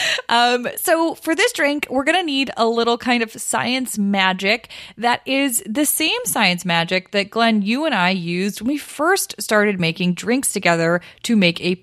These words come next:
Picard-themed cocktail. It's also the same science that was used on the recent episode of The Feast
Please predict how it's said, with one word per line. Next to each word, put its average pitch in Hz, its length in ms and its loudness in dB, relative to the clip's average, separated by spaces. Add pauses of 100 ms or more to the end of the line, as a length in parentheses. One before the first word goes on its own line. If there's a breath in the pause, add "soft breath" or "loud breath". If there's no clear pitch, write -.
(420)
Picard-themed 247 800 -2
cocktail. 156 600 0
It's - 140 -6
also 285 220 0
the 269 100 -4
same 190 340 2
science 165 440 0
that 175 160 -2
was 170 200 -2
used 165 400 -2 (500 loud breath)
on 190 240 4
the 196 140 4
recent 202 440 2
episode 165 360 0
of 160 120 0
The 165 100 2
Feast - 560 0